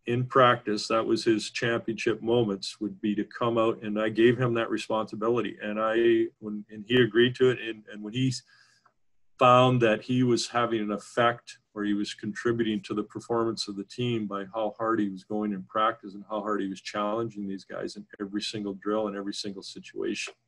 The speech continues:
excuse me, situation, he could see that his contribution to the team and why what was meaningful to him was, was, was occurring. And I would hold him accountable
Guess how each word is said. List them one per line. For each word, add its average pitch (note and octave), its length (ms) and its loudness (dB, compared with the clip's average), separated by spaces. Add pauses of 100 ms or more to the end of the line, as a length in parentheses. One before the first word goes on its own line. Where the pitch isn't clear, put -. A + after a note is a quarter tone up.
(520)
excuse G#2 300 -2
me, F#2+ 180 -4
situation, A2 880 -2 (1000)
he C3 120 2
could B2 160 2
see B2 360 2
that G#2 360 2
his A#2+ 480 2 (680)
contribution A#2 1000 2
to G#2+ 160 -8
the G#2 100 -2
team A2 520 -4 (220)
and G2 220 -8
why A2 460 2 (160)
what G#2+ 220 -2
was G2+ 160 0
meaningful A2+ 500 0
to - 140 -8
him G#2+ 360 -6 (120)
was, G2 340 -4 (200)
was, G#2 180 -4 (280)
was G#2 140 -6
occurring. G#2+ 580 0 (680)
And G#2 600 2
I A2+ 260 6
would A2+ 240 6
hold A#2+ 500 2
him A2 160 0
accountable G#2+ 680 0